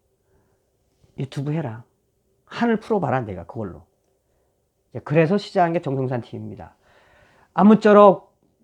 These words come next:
정성산 티비 앞으로 여독 스토리 여러분들 방송해드리겠습니다. 무료로. 예,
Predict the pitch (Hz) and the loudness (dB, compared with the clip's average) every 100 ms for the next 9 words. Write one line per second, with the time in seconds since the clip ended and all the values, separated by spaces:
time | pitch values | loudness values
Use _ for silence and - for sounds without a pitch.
0 | - 165 202 226 214 208 196 190 175 - | -10 -2 0 0 0 -2 0 2 2 2
1 | 185 185 170 - 143 185 - - 190 180 | 4 6 6 2 0 0 0 -2 0 2
2 | 165 151 170 175 175 165 143 156 170 196 | 0 2 4 4 2 -2 -4 -4 -2 0
3 | 190 156 151 151 139 123 127 117 127 214 | 0 -2 -2 -2 -2 0 0 0 -2 -4
4 | - _ _ _ 127 117 110 | -10 _ _ _ -10 -8 -8